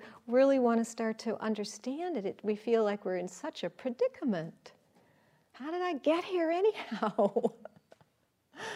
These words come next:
So it all starts to open up for us. We start to awaken into these deeper truths about the nature of reality itself.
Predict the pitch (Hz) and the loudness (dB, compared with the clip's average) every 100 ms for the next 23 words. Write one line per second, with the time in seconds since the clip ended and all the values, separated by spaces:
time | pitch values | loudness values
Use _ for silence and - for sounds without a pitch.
0 | - - - _ _ _ _ _ _ _ | -12 -18 -20 _ _ _ _ _ _ _
1 | _ 262 277 285 285 269 277 320 330 - | _ -20 -18 -2 2 2 4 4 4 4
2 | 302 294 - 277 262 262 277 262 359 - | 2 2 -6 -2 -2 0 0 0 -2 -4
3 | 311 233 196 - 214 254 254 - 247 208 | 0 0 -2 -4 -4 -2 -2 0 0 2
4 | 226 202 220 285 - 302 165 165 - 220 | 2 2 0 -2 -2 -4 -4 -6 -4 0
5 | 233 - 233 208 202 190 - 220 220 214 | 0 0 -4 0 -2 -4 -6 -6 -6 -10
6 | - - 233 - - - - _ _ _ | -8 -8 -8 -10 -18 -18 -20 _ _ _
7 | _ _ _ _ _ _ _ _ _ _ | _ _ _ _ _ _ _ _ _ _
8 | _ 214 202 190 190 190 185 180 - 180 | _ -16 -8 -6 -6 -6 -4 -6 -6 -4
9 | 185 175 175 175 175 170 175 - 190 - | -4 -4 -2 -2 -2 -4 -4 -6 -10 -8
10 | 285 277 156 160 - - | -8 -6 -8 -12 -20 -20